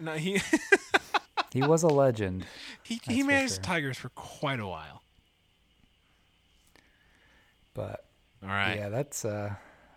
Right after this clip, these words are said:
Speaker 2: I definitely feel old, but I, uh,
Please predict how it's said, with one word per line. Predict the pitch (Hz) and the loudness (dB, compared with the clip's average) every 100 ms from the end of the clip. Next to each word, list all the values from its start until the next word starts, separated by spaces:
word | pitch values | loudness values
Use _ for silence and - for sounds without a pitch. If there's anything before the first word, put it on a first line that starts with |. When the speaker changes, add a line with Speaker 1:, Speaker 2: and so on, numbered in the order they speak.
| - - | -14 -6
Speaker 2:
I | |
definitely | 113 113 123 - | -4 -2 -2 -2
feel | 123 117 | 0 2
old, | 104 104 101 | 2 0 -4
but | 104 104 - _ - _ _ _ _ _ _ _ _ _ _ _ _ _ _ - | -4 -4 -6 _ -20 _ _ _ _ _ _ _ _ _ _ _ _ _ _ -10
I, | 110 101 | -6 -6
uh, | 101 107 | -6 -8